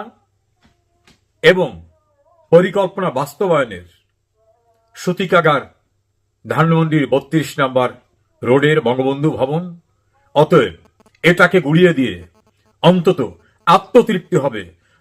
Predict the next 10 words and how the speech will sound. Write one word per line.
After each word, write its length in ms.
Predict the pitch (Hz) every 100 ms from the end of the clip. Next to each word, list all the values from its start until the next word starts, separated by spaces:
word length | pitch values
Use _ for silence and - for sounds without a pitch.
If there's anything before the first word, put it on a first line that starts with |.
| _
যে 60 | 165
আমাদের 340 | 151 196 226 208 -
পেয়ারে 300 | 185 190 185
পাকিস্তানকে 760 | 175 156 180 160 - 170 160 165
ধ্বংস 280 | 135 156 165
করে 220 | 147 127
দেওয়া 260 | 113 107 98
হয়েছে, 300 | 127 - 95 87 _ _ _ _ 110
যে 240 | 92 208 202
জায়গা 260 | 190 202